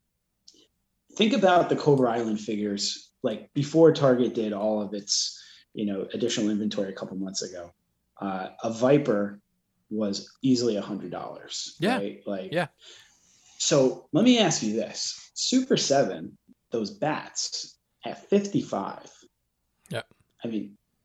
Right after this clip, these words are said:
Speaker 1: I think there's no way this time next year, after they've been out for a couple months, you can buy one for under,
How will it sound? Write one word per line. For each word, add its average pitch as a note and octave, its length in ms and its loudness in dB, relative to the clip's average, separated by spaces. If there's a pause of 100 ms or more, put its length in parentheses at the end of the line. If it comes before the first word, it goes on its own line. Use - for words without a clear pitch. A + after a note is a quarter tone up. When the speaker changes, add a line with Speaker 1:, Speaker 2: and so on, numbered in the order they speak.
(720)
Speaker 1:
I F3 260 2
think - 520 2
there's B2 300 2
no C#3+ 680 2
way G#2+ 680 -2
this A2+ 240 -4
time A#2+ 300 0
next G#2+ 320 -8
year, G2 160 -6
after G2 280 -10
they've F#2+ 160 -8
been F#2+ 120 -10
out F2+ 180 -12
for A#2+ 120 -6
a - 20 -10
couple B2 240 -6
months, C3+ 540 -2
you A2+ 180 -4
can G#2+ 180 -2
buy G2+ 240 -2
one F#2+ 280 -2
for F#2 220 -10
under, F#2 540 -12